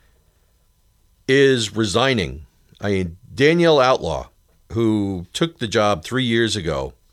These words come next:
is resigning under the weight of massive numbers of homicides,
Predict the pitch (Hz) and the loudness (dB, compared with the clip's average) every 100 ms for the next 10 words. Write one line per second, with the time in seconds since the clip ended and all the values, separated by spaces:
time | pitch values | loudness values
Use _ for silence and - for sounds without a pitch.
0 | _ _ _ _ _ _ _ _ _ 120 | _ _ _ _ _ _ _ _ _ 0
1 | 117 110 107 127 147 139 107 90 85 - | 2 0 0 2 2 2 0 -2 -8 -12
2 | _ - 117 120 104 90 82 117 123 87 | _ -4 -2 0 -2 -4 0 0 0 -4
3 | _ _ _ _ _ _ 104 104 92 87 | _ _ _ _ _ _ -4 -2 0 -2
4 | 78 78 - - _ _ _ _ _ _ | -6 -12 -20 -20 _ _ _ _ _ _
5 | _ _ _ _ _ _ - 98 107 127 | _ _ _ _ _ _ -8 -4 -2 0
6 | 156 - 139 127 123 110 92 80 98 107 | 0 0 0 2 0 0 -4 -6 -4 -2
7 | 113 - 107 107 98 - - | 0 0 2 0 -2 -8 -10